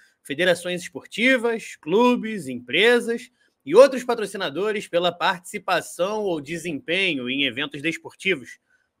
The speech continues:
Isso é tributado como qualquer outra remuneração de qualquer outro profissional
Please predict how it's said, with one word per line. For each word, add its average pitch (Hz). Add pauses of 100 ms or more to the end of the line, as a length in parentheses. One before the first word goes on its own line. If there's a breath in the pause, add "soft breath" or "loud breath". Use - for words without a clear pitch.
Isso - (220)
é 151
tributado 175
como 151
qualquer 185
outra 202
remuneração 156 (320 loud breath)
de -
qualquer 254
outro 247
profissional 147